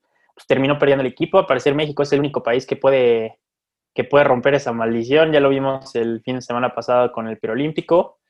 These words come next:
Ahora el Athletic, que va a tener prácticamente dos finales de Copa del Rey en dos semanas. Recordemos que en quince días también juega contra el Barcelona.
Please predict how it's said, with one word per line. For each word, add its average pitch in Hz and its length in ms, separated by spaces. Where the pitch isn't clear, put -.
Ahora 139 180
el 147 80
Athletic, 165 580
que 135 80
va 139 80
a 143 60
tener 151 300
prácticamente 147 600
dos 151 180
finales 151 380
de 131 80
Copa 139 240
del 131 140
Rey 143 240
en 123 120
dos 135 200
semanas. 143 420
Recordemos 131 480
que 117 300
en 113 220
quince 139 360
días 139 460
también 123 340
juega 123 140
contra 110 280
el 110 80
Barcelona. 123 720